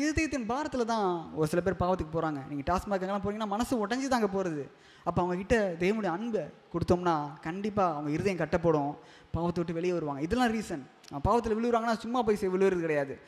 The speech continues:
பலர் போய் கேட்டு பாருங்க, தெரியும். எங்க வீட்டுக்கு போற சைடுல அந்த ப-, பார்த்திருக்கேன், டாஸ்மாக் பேர் என்ன தெரியுமா? சொர்க்கம், Heaven பேர் வச்சிருக்கான். நல்லா அப்படியே மங்களகரமா இருக்கும்.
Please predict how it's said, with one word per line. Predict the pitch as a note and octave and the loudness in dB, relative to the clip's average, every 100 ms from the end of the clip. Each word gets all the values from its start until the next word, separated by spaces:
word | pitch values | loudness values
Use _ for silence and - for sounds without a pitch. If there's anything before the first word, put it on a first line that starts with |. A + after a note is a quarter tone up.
| - - | -20 -8
பலர் | - G#3 A3+ | 0 4 6
போய் | - C#4 | 6 6
கேட்டு | C4+ C4 | 4 2
பாருங்க, | A#3 G#3 | 0 0
தெரியும். | F3+ F#3+ F#3+ D3+ - - - | -2 0 0 -2 -8 -18 -8
எங்க | D#3+ | -4
வீட்டுக்கு | E3+ B3+ A#3 G#3 | -2 -2 0 2
போற | A3+ | 2
சைடுல | G#3 G#3 G#3 E3+ D#3 G3 | 2 0 2 2 2 -4
அந்த | A3+ D#3 | -6 -6
ப-, | C#3+ C#3+ C#3 C3+ - | -6 -6 -6 -6 -2
பார்த்திருக்கேன், | F#3 G3 F3 D#3 F#3 G#3+ - _ _ - | 0 0 -2 -2 -4 -8 -20 _ _ -2
டாஸ்மாக் | A3 B3 A3 F3 | 0 0 -2 2
பேர் | A#3 | 2
என்ன | A3 | 2
தெரியுமா? | G3 F#3 E3+ G3 D#3+ F3+ - - | -2 0 0 0 -4 -10 -20 -10
சொர்க்கம், | - F3+ F#3+ E3 - - - - _ _ _ _ _ _ - | 0 4 4 4 0 -20 -20 -20 _ _ _ _ _ _ 0
Heaven | G3+ A3 C4 | 0 2 4
பேர் | A#3 | 6
வச்சிருக்கான். | G#3+ F#3 F3+ D3+ G#2+ E3+ - - - - - _ _ | 6 4 2 0 -4 -14 -20 -20 -20 -20 -20 _ _
நல்லா | C#3+ F#3 B3+ | -4 0 0
அப்படியே | G3+ A3+ G#3 | -2 -2 -2
மங்களகரமா | G3+ A3+ A3 A#3 | 2 2 2 2
இருக்கும். | A#3 F#3+ C#3 | 0 0 -2